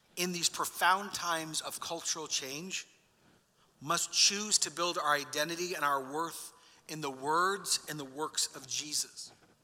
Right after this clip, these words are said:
Here's the truth.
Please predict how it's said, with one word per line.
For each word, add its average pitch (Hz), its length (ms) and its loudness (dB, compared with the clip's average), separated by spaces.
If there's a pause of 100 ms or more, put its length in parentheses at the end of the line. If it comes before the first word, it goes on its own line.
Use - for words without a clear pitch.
(1120)
Here's 220 380 0
the 202 100 -6
truth. - 540 -4